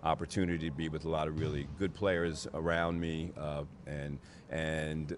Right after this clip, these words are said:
the one thing that was always kinda drilled into me was like, you know, it, it, it, move the ball. If someone's open, pass. If, you know, and, and you gotta learn to play without the ball. Uh, you, if, you know,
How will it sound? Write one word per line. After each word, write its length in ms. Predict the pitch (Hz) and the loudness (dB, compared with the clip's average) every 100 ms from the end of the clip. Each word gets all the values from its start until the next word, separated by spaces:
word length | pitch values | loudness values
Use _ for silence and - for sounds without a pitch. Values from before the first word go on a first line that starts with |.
| 85 | -4
the 80 | 90 | 2
one 200 | 92 87 | 2 2
thing 160 | 92 | 2
that 100 | 85 | 2
was 140 | 76 87 | 2 4
always 320 | 85 82 69 | 4 2 0
kinda 260 | 98 82 | 0 0
drilled 340 | 69 87 87 78 | 2 2 4 2
into 240 | 85 - | 0 0
me 120 | 80 | -2
was 120 | 71 80 | 0 0
like, 180 | 71 - - | 0 -2 -2
you 80 | |
know, 160 | 85 69 - - - | 0 0 -4 -12 -4
it, 160 | 85 - | -4 -4
it, 120 | - - | -4 -4
it, 180 | 80 98 | 0 4
move 240 | 107 95 | 6 4
the 60 | 82 | 2
ball. 320 | 95 73 67 | 4 4 2
If 80 | - | 0
someone's 320 | 98 98 82 | 2 2 4
open, 400 | 92 85 92 87 - | 4 4 0 -2 -2
pass. 400 | 95 85 62 - | 2 4 4 0
If, 160 | 78 - | -2 -2
you 120 | 85 | 0
know, 100 | 78 | 0
and, 280 | 76 87 - | 0 -2 0
and 220 | 87 90 | 0 2
you 80 | 101 | 4
gotta 220 | 95 87 | 6 6
learn 240 | 87 85 | 4 0
to 80 | 78 | -2
play 440 | - 90 85 82 | 2 4 6 4
without 400 | 82 87 87 85 | 0 0 2 2
the 60 | 80 | 0
ball. 300 | 76 71 57 - - - 73 | 0 -2 -2 -10 -16 -10 -4
Uh, 300 | 76 73 73 | -2 -2 -4
you, 160 | 82 85 - | -4 -4 -4
if, 140 | 80 95 | -4 -2
you 120 | 95 | 0
know, 140 | 73 | -2